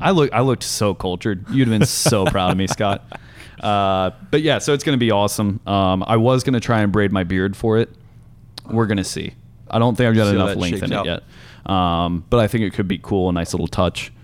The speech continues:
Speaker 1: We'll see. Uh, other than that, it, it's gonna be a really good homestand.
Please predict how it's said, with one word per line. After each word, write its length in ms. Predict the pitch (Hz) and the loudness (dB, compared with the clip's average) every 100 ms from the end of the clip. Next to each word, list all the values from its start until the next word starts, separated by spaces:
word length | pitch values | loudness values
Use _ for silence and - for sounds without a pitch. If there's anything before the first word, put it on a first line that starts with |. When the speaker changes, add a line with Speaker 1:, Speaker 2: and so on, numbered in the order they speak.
| - - - | -20 -20 -10
Speaker 1:
We'll 100 | - | -8
see. 240 | - - - - - - - - | -6 -8 -10 -20 -20 -20 -12 -4
Uh, 480 | 92 87 85 82 80 - - - - - - - | 0 2 2 2 -2 -8 -10 -10 -10 -16 -16 -2
other 140 | 113 | 2
than 180 | 127 117 | 4 6
that, 420 | 107 107 123 - - - - - - - - - - | 6 4 0 -4 -20 -20 -20 -20 -20 -20 -20 -14 -6
it, 160 | 98 | -4
it's 160 | 95 92 | -4 -2
gonna 180 | 107 95 | -2 0
be 80 | 101 | 0
a 80 | |
really 200 | 98 101 | 0 0
good 100 | 98 | 0
homestand. 520 | 90 95 92 98 90 | 0 -2 -2 -2 -2